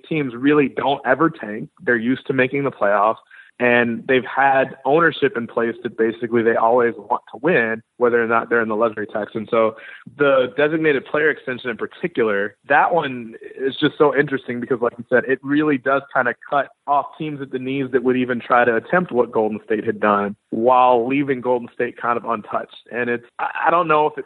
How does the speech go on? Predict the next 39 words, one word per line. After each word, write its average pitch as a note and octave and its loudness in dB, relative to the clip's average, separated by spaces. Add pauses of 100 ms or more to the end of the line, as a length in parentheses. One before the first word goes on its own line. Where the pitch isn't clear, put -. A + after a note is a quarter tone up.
frustrated D#3 -2
people, A#2+ -10
but A#2+ -8
it A#2+ -6
definitely C3 -2
was A2+ -8
interesting. B2+ -2
I A#2+ -2
think C3 -2
Golden B2 2
State B2 2
is A2+ 0
gonna A#2 -4
have A#2+ -4
their A2 2
own C3 0
questions A2+ -4 (160)
as A#2+ 4
to A#2+ 4
whether A#2 4
or A2+ 2
not A2 0
they A#2 -2
keep A#2 -6
that - -8
team B2 -6
together A2 2
maybe G#2+ -2
two A#2 -4
years B2 4
from A2+ -6
now. G2+ 2 (180)
But A2+ 4
it, C3+ 4
it C3 4
is C#3+ -14
something B2 2
that A2+ 2
I, A#2 0